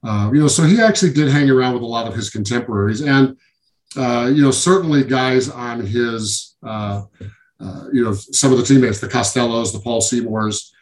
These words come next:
you know, guys that he, uh, you know, used to see, uh, you know, continuously, uh, moving forward. So, uh, you know, those were, those were kind of his, you know, his really peer group, the guys he really enjoyed being around. And,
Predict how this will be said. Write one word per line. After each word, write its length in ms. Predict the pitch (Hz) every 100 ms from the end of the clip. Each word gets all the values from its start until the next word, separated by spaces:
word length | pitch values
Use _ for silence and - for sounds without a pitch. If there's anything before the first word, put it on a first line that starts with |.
| _ _
you 80 | -
know, 100 | 113
guys 380 | 104 110 113 104
that 120 | 110
he, 320 | 104 110 110
uh, 260 | 107 104 104
you 140 | - 117
know, 40 |
used 280 | 107 107 104
to 60 | 98
see, 440 | - 113 107 101 _ 101
uh, 240 | 101 101
you 80 | 113
know, 80 | 101
continuously, 800 | 101 98 120 107 101 107 104 101 _ - _ _ -
uh, 160 | 107 101
moving 260 | 110 104
forward. 440 | 98 123 113 98 95
So, 320 | 120 110 101 _ _ - -
uh, 380 | 113 110 117 131
you 120 | 196
know, 100 | 185 - - - 165
those 260 | 214 247
were, 80 | 233
those 460 | - 196 196 202 196
were 80 |
kind 220 | 185 175 156
of 60 |
his, 300 | 139 139 -
you 100 | 147
know, 80 | 120
his 240 | 127 127 -
really 220 | 135 127
peer 320 | 120 - 143
group, 260 | 131 139 151
the 100 | 131
guys 320 | 117 117 117
he 240 | 120 117 107 _ _ -
really 260 | 120 127 123
enjoyed 320 | 113 123 110
being 200 | 123 120
around. 420 | 117 117 131 135
And, 180 | 123